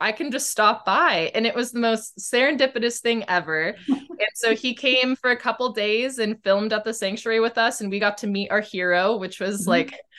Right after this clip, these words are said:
Speaker 1: so
Speaker 2: Yeah.
Speaker 1: amazing. And, um, yeah, it just kind of went from there. We, um,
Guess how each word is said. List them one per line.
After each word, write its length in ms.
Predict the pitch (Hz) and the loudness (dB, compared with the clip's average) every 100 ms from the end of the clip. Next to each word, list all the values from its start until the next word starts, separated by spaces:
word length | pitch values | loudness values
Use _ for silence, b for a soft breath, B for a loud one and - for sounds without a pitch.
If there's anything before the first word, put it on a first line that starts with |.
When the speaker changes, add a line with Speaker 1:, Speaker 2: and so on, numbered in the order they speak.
| B B B | B B B
Speaker 1:
so 280 | - 226 294 | 0 4 6
Speaker 2:
Yeah. 180 | 359 277 | 6 4
Speaker 1:
amazing. 560 | 247 226 - 220 240 349 B B B - | 4 4 2 -8 -8 -12 B B B -4
And, 380 | 226 214 208 202 | 2 4 4 4
um, 600 | 226 196 175 170 190 202 _ _ _ - - | 4 4 4 0 -8 -10 _ _ _ -20 -12
yeah, 320 | 233 226 277 | 0 2 4
it 80 | 214 | 2
just 180 | 226 - | -2 0
kind 140 | 233 | 0
of 100 | 226 | 2
went 160 | 214 208 | 0 -2
from 160 | 247 | -2
there. 300 | 202 185 220 | 0 2 2
We, 320 | 214 214 196 202 | 0 -4 -4 -2
um, 580 | 202 180 170 160 175 | 2 2 0 -4 -10